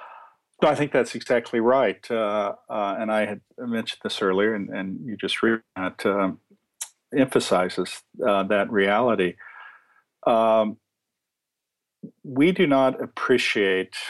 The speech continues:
the power of intention to change our lives and those of, around us, and by doing so, change the world. Um, and it does take practice. Uh,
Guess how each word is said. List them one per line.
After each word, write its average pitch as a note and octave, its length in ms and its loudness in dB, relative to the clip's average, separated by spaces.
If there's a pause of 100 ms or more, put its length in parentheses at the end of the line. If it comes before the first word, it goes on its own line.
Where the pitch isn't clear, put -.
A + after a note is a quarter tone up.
(920)
the G#2+ 140 -4
power A#2 800 2 (160)
of G2+ 140 -2
intention G2 760 -4 (1040)
to G#2 160 -2
change G#2 500 -2
our G#2+ 260 2
lives F#2+ 600 0 (100)
and G2 320 -4
those G2 480 2
of, F#2+ 220 -12 (460)
around A2 380 2
us, - 300 -4 (580)
and A2+ 100 -2
by G#2+ 140 2
doing A2 280 2
so, G#2 180 -2
change G2+ 380 -4
the G2 80 0
world. G2+ 520 4 (800)
Um, G#2 560 0 (680)
and A#2 100 4
it A#2+ 80 2
does E3+ 180 4
take - 240 -4
practice. - 640 -4 (340)
Uh, - 240 -6